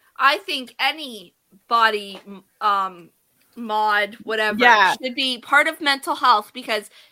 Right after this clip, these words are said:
Speaker 1: obviously your image of what you believe is part of your mental health.
Speaker 2: Yeah.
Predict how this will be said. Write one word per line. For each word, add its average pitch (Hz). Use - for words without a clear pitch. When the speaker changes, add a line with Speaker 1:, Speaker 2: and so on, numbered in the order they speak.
Speaker 1:
obviously 262
your 233
image 240
of 247
what 214
you 220
believe 196
is 185
part 196
of 208
your 196
mental 190
health. 190
Speaker 2:
Yeah. 196